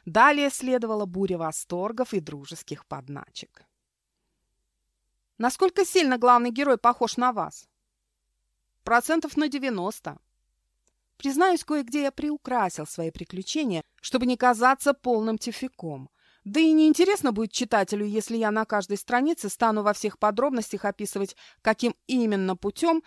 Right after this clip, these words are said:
мое загнанное сердце убегало в пятки. «Как вы относитесь к рецензии на вашу книгу в журнале «Я разбираюсь в литературе лучше всех»?» О нет,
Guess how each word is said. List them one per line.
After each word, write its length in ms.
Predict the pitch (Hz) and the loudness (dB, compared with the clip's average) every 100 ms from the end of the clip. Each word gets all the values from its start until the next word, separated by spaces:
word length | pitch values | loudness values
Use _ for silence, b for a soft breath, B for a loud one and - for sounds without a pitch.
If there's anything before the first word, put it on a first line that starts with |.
| b | b
мое 280 | 220 233 240 | -2 2 2
загнанное 760 | 214 202 220 180 185 180 185 190 | 2 4 4 4 -2 -4 -4 -6
сердце 460 | - 320 302 294 277 b | -4 -4 -2 -2 -4 b
убегало 580 | 180 165 175 165 165 170 | -8 -4 -2 -2 -4 -6
в 100 | - | -8
пятки. 420 | - 139 - - _ _ _ _ _ _ _ _ _ _ _ _ _ | -12 -12 -14 -20 _ _ _ _ _ _ _ _ _ _ _ _ _
«Как 220 | 285 330 339 | 0 2 6
вы 120 | 370 | 4
относитесь 600 | 381 381 320 220 214 - | 6 2 0 -4 -10 -8
к 80 | 247 | -6
рецензии 480 | 285 - 277 226 | -4 -2 -2 0
на 140 | 247 247 | 2 4
вашу 260 | 247 269 | 4 2
книгу 300 | - 320 320 | -2 0 0
в 40 | 220 | -2
журнале 520 | 247 233 269 302 294 B B B | -2 0 2 2 -2 B B B
«Я 180 | 226 254 | 4 4
разбираюсь 600 | 233 208 226 240 277 254 | 2 0 2 4 4 0
в 60 | |
литературе 640 | 247 233 226 208 208 226 240 | -6 -2 0 0 0 -2 -2
лучше 400 | 226 190 - 208 | -2 -4 -4 -8
всех»?» 540 | - - 156 - _ _ _ _ _ _ _ _ _ _ | -8 -10 -10 -12 _ _ _ _ _ _ _ _ _ _
О 240 | 190 190 180 | -8 -4 -4
нет, 560 | 175 165 151 147 - | -4 -6 -12 -16 -20